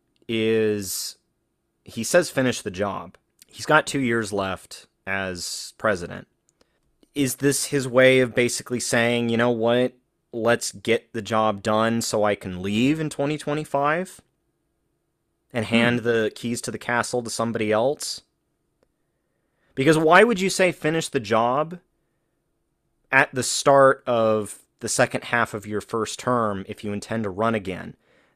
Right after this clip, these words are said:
Speaker 1: That gives me the idea, and obviously it's, it's, we're talking about a political animal who I don't think has any sense of time.
Speaker 2: <laughs>
Speaker 1: You know, like,
Speaker 2: Right, right.
Speaker 1: why, why would you say, "Finish the job," if you know if you get
Speaker 2: Uh,
Speaker 1: reelected, you still have another four years on the job?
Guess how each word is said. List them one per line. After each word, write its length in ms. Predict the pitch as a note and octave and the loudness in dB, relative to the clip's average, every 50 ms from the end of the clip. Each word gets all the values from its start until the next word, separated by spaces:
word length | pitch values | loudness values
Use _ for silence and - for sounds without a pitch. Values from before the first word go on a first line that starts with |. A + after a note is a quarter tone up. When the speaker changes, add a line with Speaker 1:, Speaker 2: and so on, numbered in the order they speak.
| _ _ | _ _
Speaker 1:
That 320 | - C#3+ D#3 E3+ - D#3+ | 4 6 6 4 2 0
gives 260 | A#2+ D3 D3+ D#3 C3+ C#3+ | -2 -2 -2 -2 0 0
me 160 | D3 C#3 C3+ | 0 2 2
the 120 | B2 B2 | 2 4
idea, 520 | A#2+ A#2 A2+ A2+ G#2+ A#2 A#2 A#2 A#2 A2+ A2 | 4 4 2 0 -2 -2 0 2 2 2 2
and 100 | - B2+ | 2 2
obviously 500 | C3 C#3 C#3 C3+ C3 - - B2+ A#2 A2+ | 2 4 4 2 0 -2 -4 -4 -4 -4
it's, 140 | G#2+ - - _ | -4 -6 -6 _
it's, 260 | A2+ G#2 - - - _ _ _ | -8 -6 -6 -10 -18 _ _ _
we're 80 | - A2+ | -16 -10
talking 320 | - - C3 C3 - A#2 | -2 -2 0 0 0 -4
about 180 | A2 G#2 G#2 G#2 | -2 -2 -2 -2
a 40 | - | -4
political 400 | _ - A#2 A2 - - G#2+ G#2 | _ -4 -6 -6 -4 -4 -4 -2
animal 500 | G#2 G#2+ A2 A2 G#2+ G#2 G2+ F#2+ F#2+ F2+ | -2 -2 -4 -4 -4 -4 -4 -4 -6 -8
who 440 | - - G#2+ G2+ G2+ G2 G2 F#2 E2+ _ _ _ _ _ _ | -6 -6 -6 -4 -4 -6 -8 -10 -12 _ _ _ _ _ _
I 40 | A#2 | -4
don't 160 | A2 A2+ - | -4 -4 -2
think 180 | - G#2+ G#2 - | -4 -6 -6 -2
has 220 | - A2+ G#2 F#2+ | -2 -2 -2 -2
any 160 | A2 G#2+ G2 | -2 -4 -4
sense 300 | - - - G2+ F2+ - | -6 -6 -8 -8 -8 -10
of 80 | G2 _ | -16 _
time. 520 | - - D#3 E3 D#3 B2 A2 G#2 G2+ G2 _ _ _ _ _ _ | -2 0 2 2 2 2 2 0 -2 -6 _ _ _ _ _ _
Speaker 2:
<laughs> 340 | G3+ - - - A#3 - - _ _ _ _ - | -2 0 2 0 0 0 0 _ _ _ _ 2
Speaker 1:
You 60 | F3 | 6
know, 360 | E3+ D#3 C#3+ C3+ C3 C3+ - _ - | 6 8 8 8 6 4 2 _ 0
like, 380 | D#3 C#3 C3 B2+ B2+ - - | 2 4 4 4 4 2 0
Speaker 2:
Right, 460 | - B2 A#2 A2+ G#2+ G#2+ G#2 G#2+ A2 _ - | -2 -2 0 0 0 0 -2 -4 -6 _ -10
right. 260 | C3+ A2+ G#2+ G2 F#2 | -6 -4 -2 0 0
Speaker 1:
why, 400 | D3 D#3 D#3+ D#3+ E3+ F3 F3+ F3 | 4 6 6 8 8 6 6 4
why 260 | F3+ E3 D3 D3 D#3 | 2 4 6 6 6
would 140 | F3 F#3 D#3+ | 6 4 2
you 80 | E3+ D#3+ | 0 0
say, 160 | - E3 D3+ | 2 0 0
"Finish 300 | - - D3+ D3 C#3+ - | 2 0 0 0 0 0
the 100 | - B2+ | -2 -4
job," 420 | A2+ B2 B2+ C3+ C#3 C#3 C3+ A#2+ | 2 4 6 6 8 6 6 2
if 140 | B2 A#2+ - | 0 -6 -4
you 100 | A#2+ A#2+ | -4 -2
know 640 | A#2 A#2 A#2 A#2+ B2 B2+ B2 B2 B2 A#2+ A#2 A#2 A2+ _ _ _ _ _ _ _ _ - _ _ | 0 0 0 2 2 4 4 4 2 2 0 -2 -4 _ _ _ _ _ _ _ _ -20 _ _
if 160 | A2 - A#2+ | -10 -8 -2
you 60 | A#2+ | 2
get 120 | B2 B2+ | 2 2
Speaker 2:
Uh, 60 | G#2+ G2+ | 4 4
Speaker 1:
reelected, 480 | G2 F#2+ - C3 B2+ F#2+ F#2 B2 A#2 | 2 4 4 4 4 4 0 -4 -4
you 80 | A2+ A2 | -4 -8
still 240 | - - - C#3+ C3+ | -8 -4 2 2 2
have 80 | B2 | 4
another 180 | B2 B2+ A#2+ G2+ | 4 4 2 2
four 340 | - - - C#3+ C3 A#2+ A2+ | -2 -4 -2 0 0 0 0
years 360 | A2+ A2 A2+ A#2 A#2 G#2+ G#2 | 0 0 0 0 0 0 -2
on 140 | G2+ G#2 F#2+ | -4 -4 -4
the 100 | F2+ E2+ | -8 -4
job? 440 | G2 G#2+ G#2 F#2+ F2 D#2+ - - | -2 0 0 0 -4 -10 -14 -20